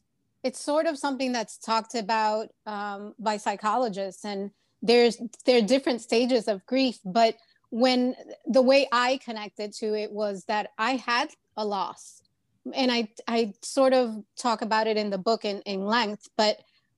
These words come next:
when you get a divorce, you are grieving a loss. Um, not a,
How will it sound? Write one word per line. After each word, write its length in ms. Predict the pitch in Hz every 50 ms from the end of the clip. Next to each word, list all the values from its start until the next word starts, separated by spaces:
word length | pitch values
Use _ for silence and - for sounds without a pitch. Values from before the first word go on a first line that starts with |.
| _ _
when 240 | 233 254 254 254 240
you 540 | 240 240 254 269 277 269 269 269 269 240 226
get 200 | 269 269 311 359
a 40 | 285
divorce, 600 | 277 226 208 247 294 320 240 - - - - -
you 180 | 233 233 240 233
are 200 | 233 262 311 311
grieving 680 | 240 - - 202 220 262 311 294 247 247 214 202 190 - -
a 120 | 208 202 185
loss. 600 | 190 202 233 302 320 233 240 - - - - - _ _ _ _ _ _ _ _ _ _
Um, 560 | - 226 226 226 220 220 214 220 220 226 240 370
not 240 | 233 220 233 226 220
a, 280 | 247 - 202 208 220